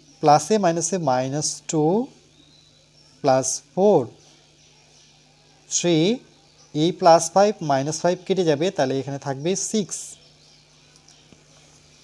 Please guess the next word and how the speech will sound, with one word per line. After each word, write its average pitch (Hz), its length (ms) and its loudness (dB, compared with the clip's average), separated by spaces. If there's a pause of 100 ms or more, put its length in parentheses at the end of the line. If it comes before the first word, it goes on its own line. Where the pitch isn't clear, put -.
(2500)
equal 175 340 6